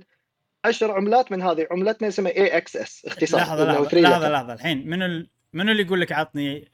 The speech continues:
Speaker 2: مية دولار؟
Speaker 1: المطور. المطور مثلًا
Speaker 2: يقول حق
Speaker 1: يبي
Speaker 2: منو؟
Speaker 1: يحتاج فلوس.
Speaker 2: يقول
Speaker 1: مثل
Speaker 2: حق
Speaker 1: كرا-،
Speaker 2: من-،
Speaker 1: يقول
Speaker 2: آه، حق
Speaker 1: حق الناس.
Speaker 2: الكراود
Speaker 1: هذا
Speaker 2: فاندنج.
Speaker 1: ي-،
Speaker 2: حلو، زين.
Speaker 1: ك-، ك-، كراود، كراود فاندنج يحب
Speaker 2: إيه.
Speaker 1: يسوون. يسوي ه-، العملية ال اي سي او هذه، يشرح مثلًا، يحط مشروعه، يكتبه بشيء يسمونه الوايت بيبر.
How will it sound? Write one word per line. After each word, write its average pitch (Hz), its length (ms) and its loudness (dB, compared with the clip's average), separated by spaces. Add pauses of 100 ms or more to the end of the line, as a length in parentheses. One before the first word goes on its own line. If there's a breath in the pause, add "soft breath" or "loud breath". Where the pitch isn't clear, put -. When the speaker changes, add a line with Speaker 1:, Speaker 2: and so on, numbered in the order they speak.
Speaker 2:
مية 135 160 -6
دولار؟ 131 220 -2
Speaker 1:
المطور. 185 440 2 (220)
المطور 233 680 0
مثلًا 185 180 -6
Speaker 2:
يقول 185 160 2
حق 190 80 4
Speaker 1:
يبي 190 140 0
Speaker 2:
منو؟ 190 100 -2
Speaker 1:
يحتاج 254 220 0
فلوس. 247 340 -4
Speaker 2:
يقول 202 160 -4
Speaker 1:
مثل 170 120 0
Speaker 2:
حق 170 80 2
Speaker 1:
كرا-، 202 60 0
Speaker 2:
من-، 180 100 -6
Speaker 1:
يقول 196 80 0
Speaker 2:
آه، 214 160 6
حق - 0 -
Speaker 1:
حق 208 80 4
الناس. 214 160 2
Speaker 2:
الكراود 208 240 2
Speaker 1:
هذا 202 120 2
Speaker 2:
فاندنج. 185 100 0 (100)
Speaker 1:
ي-، - 100 -18
Speaker 2:
حلو، 131 240 -4
زين. 180 220 -4 (240)
Speaker 1:
ك-، 202 60 -4
ك-، 196 220 2
كراود، 208 300 2 (180)
كراود 220 180 2
فاندنج 113 340 -6
يحب 143 140 -6
Speaker 2:
إيه. 135 60 -4
Speaker 1:
يسوون. 107 320 -4 (880)
يسوي 208 340 4
ه-، 185 160 4
العملية 175 480 -2
ال 156 80 -6
اي 165 160 -2
سي 165 220 -4
او 151 160 -2
هذه، 160 380 -2 (160)
يشرح 202 420 0
مثلًا، 170 320 -2
يحط 165 220 -8
مشروعه، 160 540 0 (140)
يكتبه 147 340 -2
بشيء 156 200 -2
يسمونه 156 400 -2
الوايت 156 360 2
بيبر. 107 340 -6